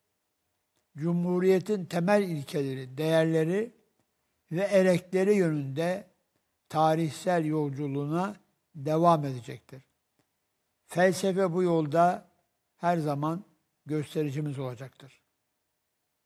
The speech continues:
Cumhuriyet'in felsefesini, yani kitabın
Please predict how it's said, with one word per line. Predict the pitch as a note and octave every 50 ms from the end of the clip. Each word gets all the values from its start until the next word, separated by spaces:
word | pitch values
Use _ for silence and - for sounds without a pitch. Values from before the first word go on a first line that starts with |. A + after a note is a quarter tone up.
| _ _ _ _ _ _ _ _ _ _ _ _ _ _ -
Cumhuriyet'in | - A3+ A#3 B3 B3 B3 A3+ - B3 B3 A#3
felsefesini, | F#3 - F#3 G3+ F#3 - - F#3 E3 - F3 C#3+ - F#3 F3+ F3 E3 C#3+ A#2 - _ _ _ _ _ _ _ _ _ _ _ _ _ _ _ _ _ _ _ _ -
yani | D3+ E3 D#3+ C#3+ B2+ A#2+ A#2
kitabın | - - - - D#3 D3 C#3 C#3 B2+